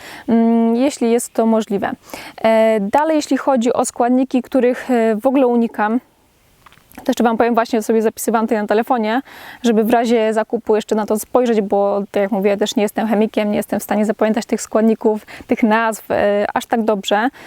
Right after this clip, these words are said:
e, bo po prostu nie stykam się z nimi codziennie. Mm, i jest to na przykład formaldehyd, albo inaczej E dwieście czterdzieści. Jeśli chodzi o ten formaldehyd, on już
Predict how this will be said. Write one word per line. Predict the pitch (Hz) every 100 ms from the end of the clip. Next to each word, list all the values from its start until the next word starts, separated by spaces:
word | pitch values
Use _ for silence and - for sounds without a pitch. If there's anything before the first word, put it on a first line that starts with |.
| - -
e, | 208 196
bo | 220
po | 214
prostu | 240 -
nie | 233
stykam | - 240 226 233
się | 233
z |
nimi | 226 226 220
codziennie. | - 220 202 190 208 269 -
Mm, | 240 214 208 208 208 208 208 240 - _ _ _ -
i | 233
jest | 285 -
to | 294
na | 240
przykład | - 240
formaldehyd, | - 233 233 214 208 - 220 - - - - _ _ -
albo | 262 247 254
inaczej | 240 233 240
E | 208
dwieście | 208 - 220
czterdzieści. | - 208 185 -
Jeśli | 269 -
chodzi | - 277 254
o | 247
ten | 269 254
formaldehyd, | 254 240 214 247 285 240 247
on | - 262
już | 240